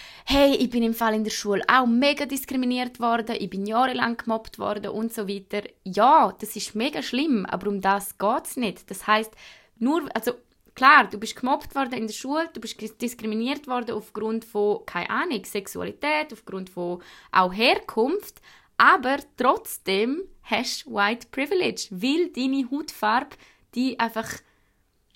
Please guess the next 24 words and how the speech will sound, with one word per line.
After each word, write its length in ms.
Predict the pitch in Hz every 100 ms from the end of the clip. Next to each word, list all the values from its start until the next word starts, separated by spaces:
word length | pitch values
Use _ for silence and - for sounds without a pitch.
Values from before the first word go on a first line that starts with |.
| _ _ _ _ _ -
privilegiert, 840 | 240 247 247 254 311 453 - - _ -
weil 440 | 208 294 330 370 -
du 180 | - 277
nicht 320 | 247 277 330
aufgrund 400 | 285 - 269 285
von 120 | 277 254
deiner 260 | 254 240
Hautfarbe 400 | 247 247 247 240
diskriminiert 640 | - 233 226 226 214 214 220
worden 220 | 214 196
bist. 260 | 196 190 -
Und 140 | 190 -
das 260 | - 240 277
ist 240 | 233 226
es 100 | 233
eigentlich. 640 | - 180 175 190 185 190 -
Und 280 | 202 190 -
das 360 | 226 302 339 - - - - - -
ist 140 | -
tatsächlich 640 | 220 - 226 285 294 277 285 - -
ein, 200 | 196 190 _
ein 360 | - - _ 214 - -
grosses 640 | 214 202 233 254 226 214
Privileg, 840 | - 190 180 165 151 - - -